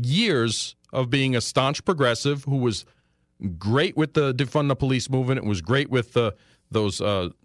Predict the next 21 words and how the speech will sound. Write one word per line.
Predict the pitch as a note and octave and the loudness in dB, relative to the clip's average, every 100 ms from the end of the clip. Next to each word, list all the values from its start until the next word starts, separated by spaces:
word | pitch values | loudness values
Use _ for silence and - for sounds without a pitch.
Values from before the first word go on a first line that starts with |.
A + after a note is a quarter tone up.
| _ _ _ _ _ _ _ _ | _ _ _ _ _ _ _ _
zones | A#2 C#3 D3 D3 B2 | 0 2 2 2 2
where | A#2+ A#2 | 0 0
people | D3 C3 | 0 0
could | A#2+ A2+ | 0 0
just | A2+ | 0
live | C3 | 0
in | A#2+ | 0
the | G#2 | 0
street | - B2+ A2 | 0 0 -2
and | F#2+ | -2
do | B2 | 0
whatever | A2+ A2 G#2 | 2 0 0
they | G2+ | 0
want. | A2+ G#2+ - _ _ _ _ | 0 -2 -6 _ _ _ _
But | C3 | 0
now | C#3+ F#3 | 2 2
that | F3+ | 0
she's | - G3+ | -2 -2
been | F#3 F#3 | -2 0
personally | G3+ F3+ G3 F#3+ E3+ | 0 0 -2 -2 -2
attacked, | G3+ G#3 D#3+ - | 0 2 0 -4